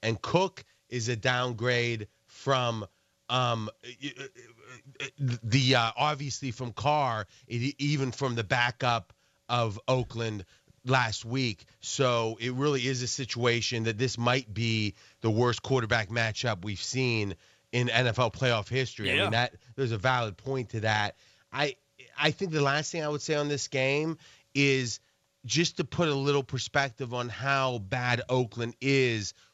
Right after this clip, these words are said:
Speaker 1: with the qu-, current quarterback situation with Cook. Specifically, the idea that we project eleven non-playoff teams would be favored over the Raiders on a neutral field.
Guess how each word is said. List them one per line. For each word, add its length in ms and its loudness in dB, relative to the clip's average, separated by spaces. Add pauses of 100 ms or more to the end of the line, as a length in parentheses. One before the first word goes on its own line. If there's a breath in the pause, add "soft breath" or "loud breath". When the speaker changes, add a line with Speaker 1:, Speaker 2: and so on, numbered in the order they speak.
Speaker 1:
with 240 0
the 80 -6
qu-, 380 -10 (180)
current 360 2
quarterback 440 0
situation 800 0 (280 loud breath)
with 200 2
Cook. 420 0 (280 soft breath)
Specifically, 1080 0 (240 loud breath)
the 140 4
idea 640 0
that 260 -2
we 160 2
project 720 0
eleven 760 -2 (600 soft breath)
non-playoff 1120 2
teams 580 -8 (320 soft breath)
would 140 2
be 120 4
favored 600 2
over 260 2
the 140 0
Raiders 420 2
on 220 0
a 80 0
neutral 380 -4
field. 520 -4